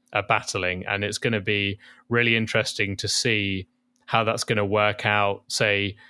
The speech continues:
when one of them's faster, particularly on a track like Albert Park, where it's hard to overtake, say if George is behind Lewis or Lewis is behind George, um, one of them,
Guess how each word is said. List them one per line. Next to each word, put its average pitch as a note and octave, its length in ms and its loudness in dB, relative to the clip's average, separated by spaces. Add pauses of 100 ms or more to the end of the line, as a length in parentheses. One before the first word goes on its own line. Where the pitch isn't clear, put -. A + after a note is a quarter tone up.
(360)
when B2 240 2
one D3 160 4
of C3+ 60 0
them's C3+ 260 2
faster, A#2 360 0
particularly D#3 400 0
on C3 60 4
a A#2 60 0
track - 340 0
like G#2 260 -2
Albert G#2 380 -2
Park, G2 460 -2
where G2 80 -2
it's - 120 -8
hard G2+ 340 -2
to G#2 120 -2
overtake, F#2+ 720 -4 (440)
say A2+ 300 2
if G#2 160 -2
George B2 340 2
is A2 120 -2
behind G#2 320 0
Lewis G#2+ 320 2
or G2 60 0
Lewis G#2+ 280 0
is A2 80 -4
behind G#2 320 -2
George, G2 560 -2 (300)
um, G2 320 -2
one A2+ 180 2
of G#2 140 -2
them, G2 420 -2